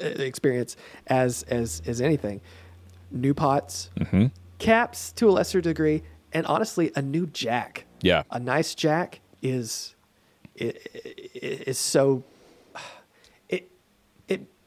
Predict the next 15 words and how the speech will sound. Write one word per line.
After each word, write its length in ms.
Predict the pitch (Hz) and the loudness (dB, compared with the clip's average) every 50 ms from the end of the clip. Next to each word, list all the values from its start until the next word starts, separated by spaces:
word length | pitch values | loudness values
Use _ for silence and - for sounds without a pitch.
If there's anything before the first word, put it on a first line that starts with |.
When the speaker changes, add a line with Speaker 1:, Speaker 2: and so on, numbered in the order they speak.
| _ - | _ -2
Speaker 1:
it's 180 | - 160 - - | -2 -2 0 2
better. 320 | - 214 190 - - - _ - | 2 2 4 2 0 -6 _ -2
It's 140 | - 147 - | -2 2 4
just 60 | - | 6
Speaker 2:
Yeah. 120 | 117 110 | 6 6
Speaker 1:
better. 260 | 104 233 240 285 294 - - - - - - - - - - - - | 6 4 2 2 2 2 0 -2 -4 -12 -20 -20 -18 -18 -10 0 4
Speaker 2:
Yeah, 260 | 117 120 117 110 104 - | 8 8 8 8 8 8
I, 120 | 117 131 - | 6 6 6
I, 180 | - 123 131 131 | 6 6 6 6
I 220 | 123 123 104 120 | 6 6 6 4
agree, 300 | 131 123 123 135 131 110 | 4 4 4 4 6 6
especially 540 | 90 - - 147 143 135 - 151 139 127 - - | 4 4 4 4 4 6 6 4 4 4 4 2
the 220 | - 120 98 120 - - | 2 2 4 4 4 6
output 380 | 113 135 - - - 120 - - | 6 4 4 4 2 2 2 4
jack, 380 | - 98 85 85 92 - - | 6 6 6 6 4 0 -8